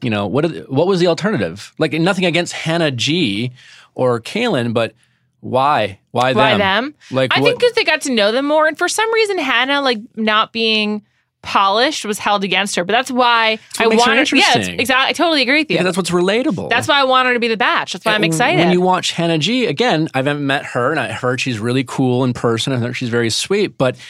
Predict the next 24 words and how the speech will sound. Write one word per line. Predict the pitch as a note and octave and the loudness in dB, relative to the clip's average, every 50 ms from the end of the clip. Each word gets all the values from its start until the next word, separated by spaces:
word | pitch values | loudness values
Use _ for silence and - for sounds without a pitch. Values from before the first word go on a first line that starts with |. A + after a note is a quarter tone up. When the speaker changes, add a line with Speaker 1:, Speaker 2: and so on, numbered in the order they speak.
| - - - | -14 -8 -4
Speaker 2:
You | C4+ B3 | -2 0
definitely | D4 D#4 D#4+ F4+ F4 E4 | 0 0 0 -2 -2 -2
will | B3+ F#3+ G3 F#3 F3 | -2 -2 -2 -2 -2
meet | E3+ D#3+ - | -4 -6 -6
her, | D#3+ D3+ - | -6 -6 -6
I | - F3 | -6 -8
feel | - - - | -8 -8 -8
like. | A2 G#2+ - - | -8 -6 -6 -4
Speaker 1:
I'm | D#3 E3+ D#3+ | -2 0 0
sure | - - G3 | 0 2 2
I | F3+ F#3 | 2 2
will. | G#3 A3+ D#3+ A#2+ | 2 2 2 2
But | A2 C#3+ C#3 | 0 0 0
it | C#3 - | 0 -2
seemed | - - - - F3+ G3 G#3+ G#3 F3 C#3+ | -4 -4 -2 0 2 2 2 2 2 2
like | C#3 C3+ A#2 | 2 2 2
watching | B2+ C3 C#3 - A#2+ - C#3+ B2 | 2 0 0 0 0 -2 0 0
her | B2+ B2 | 0 0
on | A#2 A2 | 0 -2
Colton | - - G#3+ G#3+ F#3 | -2 -2 -2 -2 -2
season, | - C#3+ C3+ B2 C3 B2+ B2+ | 0 0 0 0 2 0 0
I | B2 | 0
was | B2 B2 | 0 0
like, | A#2+ A#2+ G#2 | 0 -2 -2